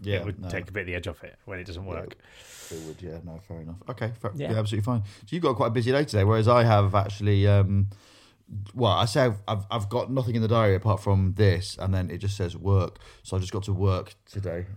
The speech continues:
Speaker 1: and that's what, that is what I will be doing. So I'll be doing a bit of house stuff, um, and a lot of, uh, working, writing up bits and bobs.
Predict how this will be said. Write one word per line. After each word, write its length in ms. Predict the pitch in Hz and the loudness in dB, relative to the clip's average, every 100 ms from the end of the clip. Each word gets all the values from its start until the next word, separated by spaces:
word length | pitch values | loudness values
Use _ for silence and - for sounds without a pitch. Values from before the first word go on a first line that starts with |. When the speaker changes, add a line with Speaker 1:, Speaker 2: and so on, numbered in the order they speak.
| - | -14
Speaker 1:
and 120 | 92 | -10
that's 180 | 95 101 | -10 -10
what, 140 | 123 | -12
that 160 | - 101 | -4 -4
is 80 | 92 | -2
what 160 | 98 | 0
I 60 | 98 | 0
will 140 | 92 92 | 0 -2
be 100 | 95 | -2
doing. 220 | 87 87 | -4 -4
So 80 | 101 | -4
I'll 40 | |
be 60 | 95 | -2
doing 120 | 92 | -2
a 40 | |
bit 100 | 95 | -2
of 80 | 98 | -2
house 240 | 98 90 | -2 -4
stuff, 260 | - 95 98 - - - _ - | -4 -4 -4 -8 -20 -20 _ -8
um, 240 | 92 95 | -6 -6
and 260 | 92 95 95 90 | -6 -6 -6 -8
a 260 | 92 92 - | -6 -6 -4
lot 360 | 98 98 101 | -2 -4 -2
of, 240 | 95 87 - - | -4 -4 -10 -14
uh, 260 | 92 87 87 | -10 -10 -10
working, 560 | 87 98 104 101 76 80 - - _ - | -6 0 2 0 -4 -12 -18 -20 _ -4
writing 380 | 98 92 92 90 | -2 -2 -6 -6
up 160 | - | -6
bits 220 | 101 101 | -8 -8
and 180 | 82 80 | -10 -6
bobs. 440 | 85 82 90 - | -4 -4 -6 -14